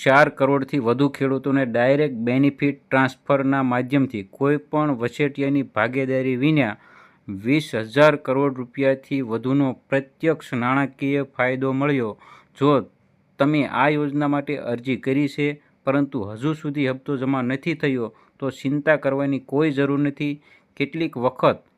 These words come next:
અલગ અલગ કારણોથી હપ્તો છે આવવામાં મોડું થઈ શકે છે.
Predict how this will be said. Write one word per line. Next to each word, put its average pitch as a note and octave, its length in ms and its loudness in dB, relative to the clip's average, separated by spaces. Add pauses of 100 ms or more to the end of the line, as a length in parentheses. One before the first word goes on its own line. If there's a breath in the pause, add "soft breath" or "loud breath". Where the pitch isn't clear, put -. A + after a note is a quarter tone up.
(160)
અલગ D3 340 2
અલગ D3 320 -2
કારણોથી C3+ 720 0
હપ્તો A#2+ 440 -6
છે C3 240 -2
આવવામાં C3 560 -2
મોડું B2+ 340 -2
થઈ B2 220 -4
શકે G2+ 340 -8
છે. - 20 -10